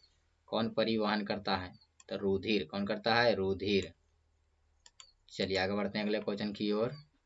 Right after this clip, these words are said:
कह रहा है कि हमारे शरीर में कौन भोजन, कार्बन डाइऑक्साइड तथा नाइट्रोजनी व्यर्थ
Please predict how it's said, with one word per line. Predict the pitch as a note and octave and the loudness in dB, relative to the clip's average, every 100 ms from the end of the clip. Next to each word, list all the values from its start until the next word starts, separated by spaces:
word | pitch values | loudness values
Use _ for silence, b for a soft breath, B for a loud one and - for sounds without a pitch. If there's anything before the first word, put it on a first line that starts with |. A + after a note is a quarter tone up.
| _ _ _ _ _ _ _ _ _ _ _ _ _ _ - _ _ _ - | _ _ _ _ _ _ _ _ _ _ _ _ _ _ -20 _ _ _ 2
कह | G#2+ | 6
रहा | A2 | 6
है | |
कि | A2 A2+ | 4 0
हमारे | A#2 A2 A2 A2 B2+ | 2 6 8 8 6
शरीर | - A2+ A2 A#2+ B2 | 6 4 6 6 4
में | A2+ A2 | 2 0
कौन | - A2+ A2 A2+ B2+ | 6 8 8 6 2
भोजन, | A2 A2 A2 G#2 A2 B2+ | 0 2 4 4 2 2
कार्बन | B2 G#2+ A2 A2 | 2 4 6 4
डाइऑक्साइड | A2 G#2+ - A2 G#2 G#2+ B2+ D3+ - _ _ - | 4 2 2 4 6 6 4 0 -10 _ _ -6
तथा | G#2+ - A2 | -6 2 2
नाइट्रोजनी | G#2+ G#2 G2+ A2 G#2+ A2 B2+ D#3 D3+ - _ _ - | 6 4 4 2 2 2 2 0 -2 -10 _ _ 0
व्यर्थ | G#2 A#2+ | 6 6